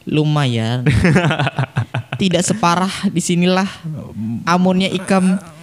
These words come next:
Speaker 1: ya, orang, orang Kalimantan
Speaker 2: Hmm.
Speaker 1: yang tinggal di Jogja, ya paling kada
Speaker 2: Menya-,
Speaker 1: merasai.
Speaker 2: merasai lah ya.
Speaker 1: Iya.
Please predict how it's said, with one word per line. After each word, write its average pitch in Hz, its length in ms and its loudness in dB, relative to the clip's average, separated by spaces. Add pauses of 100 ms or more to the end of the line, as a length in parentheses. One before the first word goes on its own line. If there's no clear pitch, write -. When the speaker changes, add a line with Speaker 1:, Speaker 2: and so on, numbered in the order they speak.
(380)
Speaker 1:
ya, 143 400 4 (1200)
orang, 160 460 2 (160)
orang 160 280 2
Kalimantan 165 840 0 (320)
Speaker 2:
Hmm. 190 400 4 (260)
Speaker 1:
yang 156 220 -2 (320)
tinggal 156 240 0
di 156 100 2
Jogja, 147 460 -2 (200)
ya 131 200 -4
paling 135 240 -2
kada 135 400 -2 (760)
Speaker 2:
Menya-, 113 300 0
Speaker 1:
merasai. 135 300 2
Speaker 2:
merasai 120 520 2
lah 131 140 4
ya. 147 300 2
Speaker 1:
Iya. 151 500 2